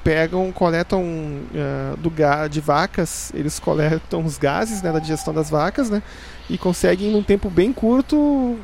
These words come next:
gás o suficiente pra poder levantar um balão, né, no ar, né. Obviamente, no documentário,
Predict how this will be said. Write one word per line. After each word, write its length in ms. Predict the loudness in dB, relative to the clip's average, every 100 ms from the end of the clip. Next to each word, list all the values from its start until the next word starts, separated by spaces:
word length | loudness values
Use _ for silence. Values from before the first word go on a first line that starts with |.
| -4
gás 300 | 2 4 2
o 60 | 0
suficiente 760 | -4 0 -2 0 0 0 0
pra 140 | 0 2
poder 1040 | 2 4 4 6 4 4 2 0 -2 -2 -6 0
levantar 420 | 0 2 2 0
um 80 | 2
balão, 380 | 4 6 6
né, 160 | 4 0
no 120 | 0 0
ar, 180 | 2
né. 180 | 0 -2 -6 -14 -16 -16 -8
Obviamente, 760 | 2 2 4 2 4 2 0 -2
no 240 | 0 2
documentário, 800 | 2 0 2 2 4 4 6 2